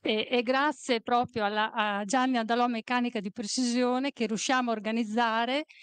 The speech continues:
eh, questo appuntamento molto caro a tutti gli imolesi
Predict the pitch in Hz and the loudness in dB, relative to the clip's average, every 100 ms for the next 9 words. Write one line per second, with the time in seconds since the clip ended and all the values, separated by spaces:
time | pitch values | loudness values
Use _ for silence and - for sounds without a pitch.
0 | - - - 220 196 190 190 190 185 185 | -18 -14 -4 0 2 0 0 0 0 0
1 | 185 185 185 180 185 - - 247 226 - | 0 -2 -2 -4 -6 -6 -2 0 0 -2
2 | 240 240 262 254 247 254 262 247 247 - | -2 0 2 0 0 -2 0 0 0 -8
3 | - - 269 262 254 240 247 240 240 240 | -20 -4 2 2 2 -2 0 0 2 2
4 | 226 220 214 165 _ _ _ _ - 208 | 2 2 0 -6 _ _ _ _ -2 0
5 | 247 233 208 214 202 202 202 190 190 | 2 0 2 2 2 2 0 0 -2